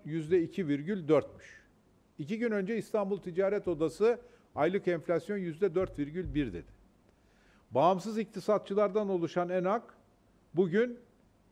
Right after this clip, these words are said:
enflasyon, bu ayın enflasyonu yüzde beş dedi, geçtiğimiz ayın enflasyonu. Temmuz enflasyonu için piyasalar yüzde üç virgül iki bir enflasyon bekliyordu. Ama tüİK'in açıkladığı enflasyon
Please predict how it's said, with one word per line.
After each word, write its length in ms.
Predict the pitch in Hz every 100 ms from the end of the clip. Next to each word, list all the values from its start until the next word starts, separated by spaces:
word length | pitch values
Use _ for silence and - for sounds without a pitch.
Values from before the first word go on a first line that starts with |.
| _ _ _ _ _ -
enflasyon, 680 | 131 131 143 - 180 233 254 - _
bu 140 | 104 131
ayın 160 | 127
enflasyonu 580 | 120 110 127 117 135 175
yüzde 380 | 147 120 120 127
beş 260 | 139 -
dedi, 180 | 98 82
geçtiğimiz 440 | 98 95 - 92 92
ayın 160 | 87
enflasyonu. 560 | 85 80 85 76 78 76 - _ _ _ _ _ _ -
Temmuz 380 | 131 156 220 196
enflasyonu 600 | 196 - 170 143 151 139
için 440 | 131 - 247 240 -
piyasalar 680 | 180 180 - 143 196 247 - - _ _ _
yüzde 300 | 156 165 160
üç 280 | 208 214 -
virgül 460 | 156 151 214 202 165
iki 400 | - 226 214 -
bir 160 | 131 131
enflasyon 720 | 123 107 120 110 - 104 95
bekliyordu. 460 | 92 _ 82 73 _ _ _ _ _ _ _ _ _
Ama 400 | 139 147 170 147 - - - - 104
tüİK'in 320 | 220 190 156
açıkladığı 640 | 175 - 170 143 113 123
enflasyon 760 | 170 190 190 151 - 202 226